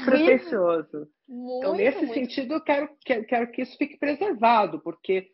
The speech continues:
Speaker 2: quando a gente fala em neurociência aplicada à educação, eu não tô querendo que os professores levantem a bunda das cadeiras e falem, "Sai daí que a gente chegou e a gente vai tomar conta do pedaço." Muito pelo contrário. Cara, eu tenho aqui um conjunto de conhecimentos que, na minha opinião, podem te ajudar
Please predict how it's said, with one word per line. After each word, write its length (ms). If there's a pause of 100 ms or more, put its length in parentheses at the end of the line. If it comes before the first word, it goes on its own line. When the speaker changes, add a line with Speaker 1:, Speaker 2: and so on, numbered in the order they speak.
Speaker 2:
quando 160
a 20
gente 240
fala 220
em 100
neurociência 480
aplicada 380
à 40
educação, 460
eu 80
não 80
tô 140
querendo 320
que 60
os 60
professores 560
levantem 400
a 60
bunda 340
das 160
cadeiras 300
e 20
falem, 200
"Sai 180
daí 320
que 80
a 60
gente 240
chegou 520 (240)
e 60
a 40
gente 200
vai 160
tomar 220
conta 320
do 120
pedaço." 460
Muito 160
pelo 160
contrário. 480 (300)
Cara, 240
eu 40
tenho 220
aqui 160
um 100
conjunto 440
de 80
conhecimentos 960 (280)
que, 120
na 100
minha 460
opinião, 580
podem 320
te 160
ajudar 720